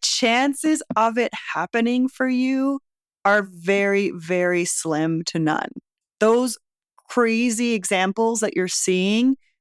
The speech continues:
those crazy stories of people going viral or whatever, hitting six figures in, in, in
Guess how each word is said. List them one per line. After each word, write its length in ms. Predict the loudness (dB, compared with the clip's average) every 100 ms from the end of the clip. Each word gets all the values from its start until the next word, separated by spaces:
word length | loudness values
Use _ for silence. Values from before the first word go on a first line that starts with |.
| 0
those 200 | 0 0 _
crazy 440 | -2 2 2 0
stories 720 | -2 -2 0 2 4 2 2
of 100 | -2
people 260 | -4 -2 0
going 320 | 2 2 0
viral 680 | 2 2 2 2 2 2 2
or 320 | 2 0 0
whatever, 400 | 0 2 2 0
hitting 260 | 2 0 0
six 300 | -2 -4 0
figures 580 | 0 2 2 2 2
in, 180 | 0 -2
in, 340 | -2 -2 -2 -2
in 260 | -2 -2